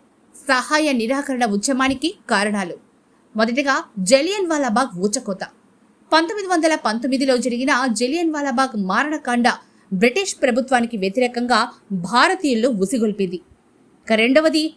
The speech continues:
రౌలట్ చట్టం. పంతొమ్మిది వందల పంతొమ్మిదిలో ఆమోదించబడిన రౌలట్ చట్టం బ్రిటిష్ ప్రభుత్వానికి వ్యతిరేకంగా భారతీయులు మరింత ప్రేరేపించింది. మూడవది ఖిలాఫత్ ఉద్యమం. ఖిలాఫత్ ఉద్యమం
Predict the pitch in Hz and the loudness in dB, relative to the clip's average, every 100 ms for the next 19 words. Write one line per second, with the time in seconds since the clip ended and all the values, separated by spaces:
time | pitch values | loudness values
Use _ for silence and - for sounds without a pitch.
0 | 196 202 269 339 320 - 190 - 185 _ | 0 2 4 2 -4 -6 -6 -6 -10 _
1 | _ _ _ _ 226 233 262 240 240 240 | _ _ _ _ 0 0 0 0 2 2
2 | 240 233 262 294 330 311 302 254 226 285 | 0 0 -2 -2 -2 2 2 2 0 0
3 | 269 277 233 240 208 196 262 320 285 277 | -2 -2 0 0 0 2 0 0 -4 -4
4 | 240 240 285 _ _ - 180 262 277 392 | -2 -4 -4 _ _ -8 0 0 0 -4
5 | - 320 277 240 254 254 220 190 240 233 | 0 0 2 2 0 0 -4 -2 -2 -2
6 | 240 233 220 262 180 180 220 302 311 240 | -2 0 0 -4 -8 -2 2 2 2 0
7 | 240 240 180 202 262 - - 214 208 190 | 0 0 0 -2 0 -2 0 -2 -2 -4
8 | 180 190 - _ _ _ _ _ 190 247 | -6 -8 -10 _ _ _ _ _ 2 4
9 | 285 240 302 330 _ _ _ - 339 403 | 4 2 -2 -4 _ _ _ 4 4 4
10 | 427 349 339 196 185 208 180 - _ _ | -2 -6 -4 -4 -2 -4 -6 -8 _ _
11 | _ _ _ _ - 311 370 494 415 302 | _ _ _ _ -2 2 2 0 -4 -4
12 | 269 277 269 | 0 2 2